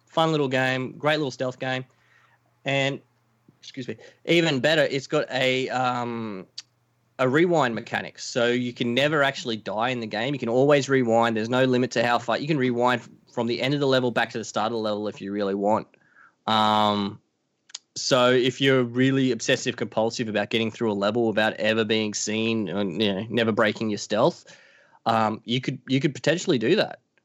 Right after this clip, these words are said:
Uh, you just have to keep rewinding back until you get it right. So, yeah, there's plenty of really cool options in that game. Very un-, unique sort of style for a stealth game to have that rewind function.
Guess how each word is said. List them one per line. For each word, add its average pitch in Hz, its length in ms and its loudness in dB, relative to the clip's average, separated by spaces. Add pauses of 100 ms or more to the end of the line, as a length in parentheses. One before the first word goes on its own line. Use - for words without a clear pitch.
(320)
Uh, 104 400 0
you 117 100 -2
just 123 160 -2
have 123 140 0
to 127 80 -6
keep 131 180 -4
rewinding 120 520 2
back 131 240 -2
until 117 220 -6
you 113 120 -2
get 113 120 0
it 101 80 -2
right. 101 320 0 (680)
So, - 160 -2
yeah, 127 180 4
there's 123 160 0
plenty 151 460 2
of 123 240 0
really 127 240 4
cool 120 200 0
options 113 360 0
in 110 80 -4
that 107 180 -6
game. 107 460 0
Very 127 380 2
un-, 110 160 -6 (260)
unique 117 680 0
sort 117 200 0
of 104 60 -4
style 104 800 2 (320)
for - 120 -4
a 104 60 0
stealth 107 360 0
game 101 220 0
to 107 80 -4
have 104 140 0
that 101 120 -2
rewind 101 420 -4
function. 92 440 -8